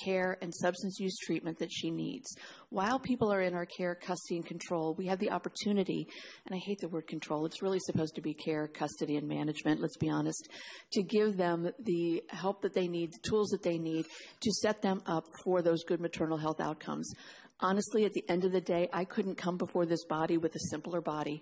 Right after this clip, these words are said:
with a simpler bill. Sorry, it's, I put one cup of coffee today. Um, this is simply about codifying best practices. It is about giving and arming an individual to seek the care that, that she needs, that she wants, and when she goes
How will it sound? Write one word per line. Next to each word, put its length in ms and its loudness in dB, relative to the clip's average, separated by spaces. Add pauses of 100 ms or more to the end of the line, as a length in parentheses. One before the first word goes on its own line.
(220)
with 100 0
a 120 -2
simpler 240 0
bill. 320 -2 (420)
Sorry, 280 -2
it's, 340 -14
I 80 -2
put 260 -6
one 80 -2
cup 160 -4
of 80 -10
coffee 300 -2
today. 320 -4 (480)
Um, 340 2 (720)
this 300 2
is 180 4
simply 300 4
about 320 2
codifying 720 2
best 380 0
practices. 800 0
It 100 6
is 160 2
about 340 0
giving 520 0
and 200 -4
arming 440 2 (240)
an 160 -2
individual 720 0 (240)
to 100 -4 (140)
seek 260 0
the 80 -2
care 340 0
that, 260 -4
that 180 0 (100)
she 80 0
needs, 540 2 (220)
that 140 0
she 200 0
wants, 360 2 (380)
and 160 -2
when 140 2
she 180 -2
goes 220 2